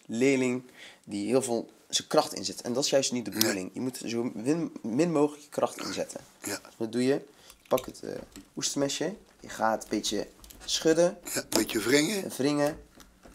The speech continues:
Speaker 1: Dan ga je het draaien. Dan haal je hem los. En dan heb je een mooie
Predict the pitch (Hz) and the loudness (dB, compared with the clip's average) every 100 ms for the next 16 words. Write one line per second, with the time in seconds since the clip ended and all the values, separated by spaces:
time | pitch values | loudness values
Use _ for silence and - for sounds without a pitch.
0 | - 120 - 101 95 - - 127 160 180 | -4 -2 0 -2 -4 -8 -8 8 10 10
1 | 190 254 - - _ _ _ - _ - | 6 2 -4 -18 _ _ _ -20 _ -20
2 | - - _ - - - _ _ _ _ | -20 -20 _ -20 -20 -20 _ _ _ _
3 | _ _ 107 101 - _ _ _ _ - | _ _ 0 0 -2 _ _ _ _ -20
4 | - - - _ 98 95 95 110 202 269 | -18 -18 -20 _ 0 0 2 6 6 8
5 | - - - _ _ _ _ _ _ _ | 4 2 -8 _ _ _ _ _ _ _
6 | _ _ - - _ _ - _ - - | _ _ -6 -6 _ _ -20 _ -18 -18
7 | - _ _ - - - - - - - | -20 _ _ -14 -12 -16 -18 -20 -14 -12
8 | - - - - - - 107 107 107 117 | -12 -14 -18 -18 -8 0 2 2 2 0
9 | - 101 101 101 101 | 0 0 0 0 0